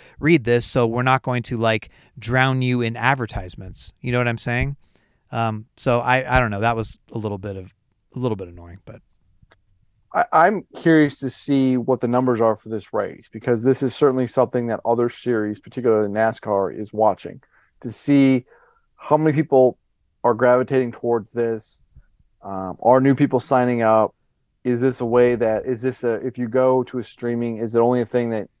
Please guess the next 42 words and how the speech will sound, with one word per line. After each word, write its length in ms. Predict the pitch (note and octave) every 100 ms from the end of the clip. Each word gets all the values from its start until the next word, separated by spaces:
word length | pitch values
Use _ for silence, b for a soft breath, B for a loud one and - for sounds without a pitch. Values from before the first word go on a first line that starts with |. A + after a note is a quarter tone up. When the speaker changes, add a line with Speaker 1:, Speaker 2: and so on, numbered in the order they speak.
| _
Speaker 2:
you're 140 | B2+ A2+
really 240 | B2 B2
kind 180 | B2+ A#2+
of 60 |
limiting 320 | A2 A#2 A#2+ A#2+
yourself 460 | A2 - A2+ A2
to, 280 | - G#2+ G2+ - _ _ _ _ _ _ _ _ _ -
um, 580 | G2+ F2+ F#2 F2+ E2+ - _ _
you 100 | A#2+
know, 140 | G2+
hardcore 480 | E2+ B2+ B2 - B2
fans 460 | - A#2+ A#2+ A#2 A2+
who 140 | A#2
are 280 | G#2+ G2+ A2+
into 120 | A#2
your 100 | A#2+
product? 460 | G#2+ A#2+ A2 A2 G2+
Is 160 | A2+ A2
there 80 |
a 60 | G#2
way, 300 | G#2 B2 B2 F2+ D#2+
how 160 | - C3+
do 260 | C3+ A#2+ - _ _ _
casual 380 | C#3 C3 B2+ B2
fans 440 | - B2+ B2 A#2
find 360 | - A2+ A#2+ A#2+
you? 340 | A#2+ B2 B2 A#2+ _ _ _ _ _ -
Um, 520 | G#2+ G2+ F#2+ F#2 G2+ _ _ _ _ _
there's, 380 | - E3 A3+ - - - -
this 240 | D3 -
is, 420 | A3+ F#3+ - - -
this 180 | C#3+ F3+
is 120 | D#3
an 100 | D3+
interesting 380 | E3 D#3+ D#3+ D3
test 280 | C#3 A#2
run, 220 | - D#2+ -
and 120 | G#2+
this 160 | A2 G#2+
is 60 | A#2+
gonna 180 | B2
be 320 | A#2 A#2+ A#2